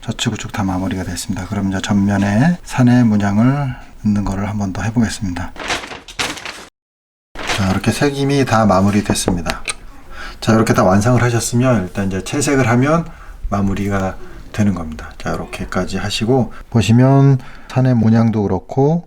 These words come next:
우측에 삼 단호 떨어지는 폭포, 포말, 파도, 물결 모양까지 완벽하게 마무리가 됐고, 그리고 마지막으로 달과 해를 표시해줄 요 동그란 원도 이렇게 해서 마무리했습니다. 원을 갖다가 팔 파낼 때는 옆으로 긋듯이 파내지 마시고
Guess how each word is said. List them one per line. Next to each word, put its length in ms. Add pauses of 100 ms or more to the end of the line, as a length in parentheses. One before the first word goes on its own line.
우측에 880
삼 180
단호 200
떨어지는 420
폭포, 640
포말, 320
파도, 600
물결 420
모양까지 680
완벽하게 460
마무리가 400
됐고, 400 (140)
그리고 640
마지막으로 760
달과 340
해를 240
표시해줄 580
요 140
동그란 400
원도 640
이렇게 640
해서 220
마무리했습니다. 680
원을 280
갖다가 520
팔 120
파낼 320
때는 440
옆으로 280
긋듯이 380
파내지 340
마시고 320